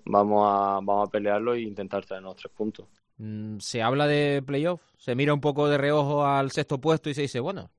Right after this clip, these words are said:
Speaker 2: estamos a cinco, eh, todo es posible?
Speaker 1: Sí, hombre, claro que, que se puede mirar.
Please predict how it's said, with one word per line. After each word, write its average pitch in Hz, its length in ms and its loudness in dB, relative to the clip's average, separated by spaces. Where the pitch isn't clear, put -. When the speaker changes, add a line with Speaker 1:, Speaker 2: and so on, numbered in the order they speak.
Speaker 2:
estamos 175 300 2
a 151 80 6
cinco, 113 420 2
eh, - 640 -10
todo 202 160 8
es 196 60 6
posible? 131 420 2
Speaker 1:
Sí, 135 320 0
hombre, 110 260 4
claro 104 280 0
que, 101 440 -4
que 107 120 -6
se 98 180 -8
puede 101 220 -6
mirar. 107 360 0